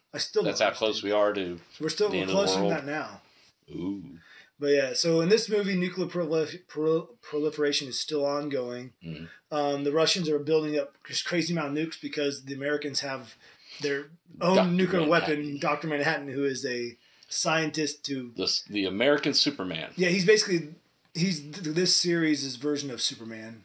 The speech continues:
Speaker 1: in
Speaker 2: Yeah.
Speaker 1: a way. Without, like, he's almost even, maybe even more powerful than Superman in some
Speaker 2: Well,
Speaker 1: ways.
Speaker 2: yeah, this, he's like a god.
Speaker 1: But he's basically just like a god.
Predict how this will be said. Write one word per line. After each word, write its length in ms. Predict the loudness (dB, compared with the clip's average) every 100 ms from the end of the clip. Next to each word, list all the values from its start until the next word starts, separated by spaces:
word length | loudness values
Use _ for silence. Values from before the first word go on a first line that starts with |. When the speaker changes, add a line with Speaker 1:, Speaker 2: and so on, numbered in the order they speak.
| _
Speaker 1:
in 100 | -10
Speaker 2:
Yeah. 100 | -8
Speaker 1:
a 40 | -8
way. 280 | -10 -12 -16 -6
Without, 360 | 0 0 0 -6 _ _ _ _ _
like, 320 | -14 -12 -12 -16 _ _ _ _ _ _ _ _ _ _ _
he's 120 | 0
almost 480 | 2 2 0 -2 -6 _ _ _ _ _ _ _ _ _ _
even, 240 | -2 0 2
maybe 240 | 2 0
even 300 | -2 -2 0
more 200 | 0 0
powerful 360 | 2 2 2 0
than 80 |
Superman 500 | -2 -4 -4 -2 -4 -8 -14 -12
in 100 | -10
some 160 | -6 2
Speaker 2:
Well, 120 | 4
Speaker 1:
ways. 120 | 4
Speaker 2:
yeah, 260 | 4 4 4
this, 140 | 4 2
he's 300 | 0 0 0
like 140 | 0
a 140 | 0 2
god. 340 | 4 6 6
Speaker 1:
But 80 | 4
he's 80 | 6
basically 300 | 4 4 0
just 160 | 0
like 180 | -2 -2
a 100 | -2
god. 420 | 0 2 2 -2